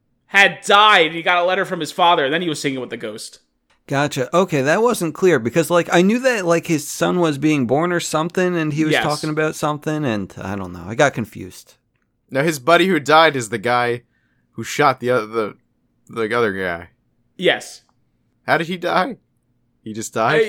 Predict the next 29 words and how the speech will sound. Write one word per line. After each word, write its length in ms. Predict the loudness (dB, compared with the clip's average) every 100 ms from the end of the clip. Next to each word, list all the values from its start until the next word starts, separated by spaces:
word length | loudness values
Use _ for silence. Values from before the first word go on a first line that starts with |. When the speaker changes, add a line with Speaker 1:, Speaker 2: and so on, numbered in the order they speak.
| -2
Speaker 1:
he 160 | -2 0
just, 260 | -2 -2
he 140 | -2 -2
died 340 | 0 2 2
in 60 | 0
the 60 | -4
war. 420 | 0 0 0 -6
Speaker 3:
Oh, 360 | -4 0 2 2
in 60 | 0
Speaker 1:
Um, 80 | -2
Speaker 3:
the 60 |
Speaker 1:
I 80 | -4
Speaker 3:
war. 100 | -4
Speaker 1:
fr-, 80 | -12
they 160 | -2 0
said 180 | 0 -2
specifically 640 | -6 -4 -4 -2 -2 -2
he 120 | -4
was 180 | -2 -2
in 80 | -2
a 60 | 0
battle 460 | 2 2 2 -2
when 120 | -4 -4
the 60 |
war 160 | -2 -4
was 120 | 0
actually 280 | -2 -2 -4
already 280 | -2 -2 -4
over. 500 | -6 -6 -6 -8